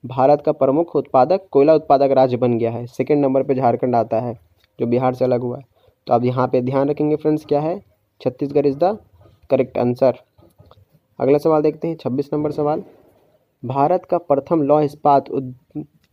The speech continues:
लौह इस्पात उत्पादक उद्योग है, कौन सा है? भारतीय लौह और इस्पात कंपनी, टाटा लौह और इस्पात कंपनी, बोकारो स्टील सिटी या विश्वेर-, विश्वेश्वरैया लौह एव-,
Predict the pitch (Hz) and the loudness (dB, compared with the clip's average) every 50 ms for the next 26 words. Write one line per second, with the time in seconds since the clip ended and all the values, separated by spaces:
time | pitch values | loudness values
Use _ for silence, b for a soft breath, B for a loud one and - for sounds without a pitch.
0 | - 127 127 147 160 180 175 156 - - - 147 143 139 139 131 - - 131 131 | -8 -2 0 2 2 2 0 -2 -4 -2 0 2 2 2 0 -2 0 0 0 2
1 | 135 147 143 139 143 123 123 139 139 135 131 127 127 113 113 - _ _ _ _ | 2 2 2 2 2 0 0 0 2 2 0 0 -4 -6 -6 -8 _ _ _ _
2 | _ _ - 147 147 156 156 151 135 120 - - 123 - _ _ _ _ _ _ | _ _ -2 0 0 0 0 -2 -4 -8 -8 -10 -16 -20 _ _ _ _ _ _
3 | _ _ _ _ _ _ _ _ _ _ - 127 127 127 127 131 151 160 156 151 | _ _ _ _ _ _ _ _ _ _ -6 -2 0 0 0 2 0 0 4 4
4 | 151 151 151 151 156 156 156 147 - - 156 151 151 - - 160 156 - 160 165 | 6 6 6 6 4 2 0 -4 -2 0 0 0 0 0 -2 -2 -2 -2 -2 -2
5 | 170 170 165 - _ _ - 127 127 123 135 143 151 156 151 160 156 151 151 - | -2 -4 -6 -10 _ _ 0 0 0 2 0 2 2 4 4 2 2 0 -2 -2
6 | 151 156 156 - - 156 156 156 160 160 156 139 123 120 117 120 123 131 147 147 | -4 -4 -2 -4 -6 -4 -4 -2 -2 -2 -2 -2 -4 -2 0 2 2 2 2 0
7 | - - 160 160 156 - 156 - 180 190 208 - _ _ _ _ _ _ _ - | 0 -2 -4 -4 -4 -6 -6 -6 -8 -8 -8 -10 _ _ _ _ _ _ _ -2
8 | 139 160 170 196 214 202 165 147 135 139 139 147 147 - 139 131 135 135 139 - | 2 2 2 2 0 -4 -10 -14 -8 -2 -2 -2 -2 -2 0 0 2 2 2 -2
9 | - - - 135 147 160 156 - - 135 139 147 165 170 - - - _ _ _ | -6 -12 -8 -4 -4 -4 -4 -4 -2 0 2 2 2 2 -2 -8 -20 _ _ _
10 | _ _ _ - 127 127 127 131 147 151 139 135 143 147 143 139 147 156 - | _ _ _ 0 2 4 4 4 2 2 2 4 4 4 4 2 2 0 -4